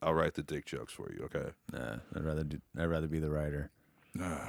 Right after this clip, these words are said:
Speaker 1: we'll just write for somebody else. We need a, we need a face. <laughs>
Speaker 2: Write for people in the, what, the Midwest, in this booming Midwest. Uh,
Speaker 1: Like I told you.
Speaker 2: movie scene, movie business in the Midwest.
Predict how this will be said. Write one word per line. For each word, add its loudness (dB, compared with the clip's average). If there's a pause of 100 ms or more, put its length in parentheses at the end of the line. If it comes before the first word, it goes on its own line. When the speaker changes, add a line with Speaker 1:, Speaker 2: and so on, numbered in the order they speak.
(440)
Speaker 1:
we'll -4
just 0
write 4
for -8
somebody 0
else. 0
We 0
need 10
a, 10 (120)
we 10
need 12
a 12
face. 8
<laughs> 12 (200)
Speaker 2:
Write 12
for 4
people 10
in 10
the, 8
what, 8
the 0
Midwest, 6
in 4
this 6
booming 8
Midwest. 6
Uh, 2 (760)
Speaker 1:
Like 8
I 12
told 12
you. 0 (520)
Speaker 2:
movie 8
scene, 6
movie 10
business 4
in 2
the 6
Midwest. 4